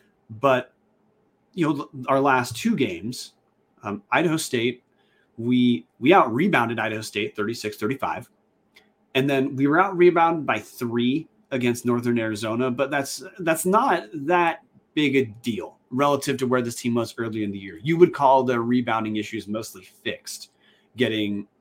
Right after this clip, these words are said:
either, you know, narrow, having a narrow advantage rebounding wise, like Idaho State, or a small deficit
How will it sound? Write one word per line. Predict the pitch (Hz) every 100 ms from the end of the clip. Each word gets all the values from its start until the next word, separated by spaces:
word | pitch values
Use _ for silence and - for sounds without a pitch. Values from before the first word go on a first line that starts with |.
| _
either, | 113 107 107 104
you | 113
know, | 101
narrow, | 107 113 110 101
having | 123 117 110
a |
narrow | 104 110 110
advantage | 107 107 104 98
rebounding | 104 98 98
wise, | 98 95 92 - _
like | 95
Idaho | 92 92
State, | 95 - 113 107 _ _ _ _
or | 101 101 101 -
a | 98
small | - - 107 104 104 101 95
deficit | 104 98 101 - 101 -